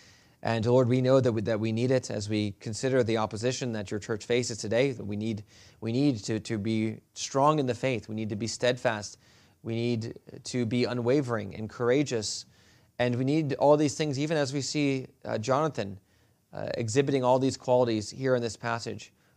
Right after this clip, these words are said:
Lord, grant that through the preaching of your word, that you would strengthen us in this way, that we would be built up, that we would, uh,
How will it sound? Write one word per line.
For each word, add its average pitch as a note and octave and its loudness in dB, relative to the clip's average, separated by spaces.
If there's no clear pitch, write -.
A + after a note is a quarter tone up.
Lord, C3 4
grant C3+ 0
that A2+ 0
through C#3 0
the B2 0
preaching C#3+ -4
of B2+ 0
your A#2+ 0
word, A2+ 2
that A2 -8
you B2 -2
would A2+ -4
strengthen C3 -4
us G2+ -8
in G#2 -8
this G#2 -10
way, G#2 -6
that A2 -4
we B2 2
would B2+ 0
be B2+ 0
built B2 2
up, A#2 2
that A2+ -6
we A#2+ 0
would, A#2+ 0
uh, A#2 -8